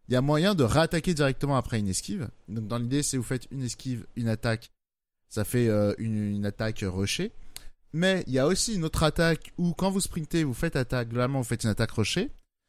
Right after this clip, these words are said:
Mais il y a aussi, quand vous sprintez, vous faites sauter, vous faites une attaque glissée, qui est aussi une attaque rushée.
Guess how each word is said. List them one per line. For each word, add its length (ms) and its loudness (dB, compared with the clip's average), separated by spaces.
Mais 200 4
il 60 -2
y 80 6
a 80 6
aussi, 320 2
quand 140 2
vous 120 2
sprintez, 520 2
vous 120 -2
faites 220 -2
sauter, 380 2
vous 40 0
faites 220 -4
une 60 2
attaque 240 2
glissée, 420 0
qui 120 -14
est 100 -16
aussi 260 -6
une 60 -2
attaque 260 -2
rushée. 380 -2